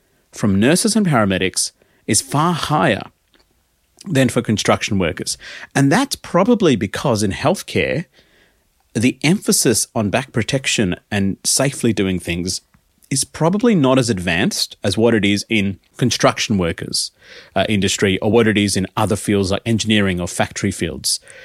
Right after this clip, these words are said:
So it is something that healthcare is catching up to. There's a lot of O H and S safety issues that's come about in the last sort of ten or twenty years.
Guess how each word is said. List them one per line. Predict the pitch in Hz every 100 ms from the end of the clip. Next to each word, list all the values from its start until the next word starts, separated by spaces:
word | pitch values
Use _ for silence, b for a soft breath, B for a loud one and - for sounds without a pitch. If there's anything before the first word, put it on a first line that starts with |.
| B B B -
So | - 113 110
it | 139
is | 165 190
something | 190 - 180
that | 175 135
healthcare | 131 123 - 117
is | 101
catching | - 113 - 101
up | 101 -
to. | 220
There's | 294 113
a | 98
lot | 101 107
of | 113
O | 110 104
H | 104
and | 101
S | 98 -
safety | 95 92 98
issues | 98 - 98
that's | 98 -
come | - 104
about | 92 98 160
in |
the | 104
last | 98 95 -
sort | 101
of | 95 - _ -
ten | 104
or | 95
twenty | - 95
years. | 90 90 - - -